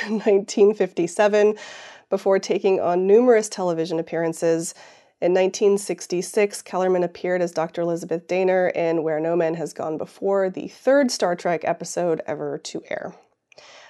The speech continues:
Now, just four years later, Kellerman would take on what is arguably her most memorable role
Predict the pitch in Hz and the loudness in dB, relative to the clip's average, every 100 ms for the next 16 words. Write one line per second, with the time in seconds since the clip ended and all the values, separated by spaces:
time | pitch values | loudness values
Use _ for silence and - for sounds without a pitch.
0 | _ 180 185 - - 208 196 185 185 180 | _ -6 -4 -4 0 2 4 2 2 2
1 | 185 185 190 190 185 185 180 180 175 175 | 0 0 0 2 2 0 -2 -4 0 0
2 | 175 175 175 - - 185 185 180 180 175 | 0 -2 -2 -2 -2 0 0 0 -2 -2
3 | 180 180 165 - 226 311 294 214 202 190 | -2 0 -2 -2 0 2 2 4 2 2
4 | 185 185 185 | 4 6 4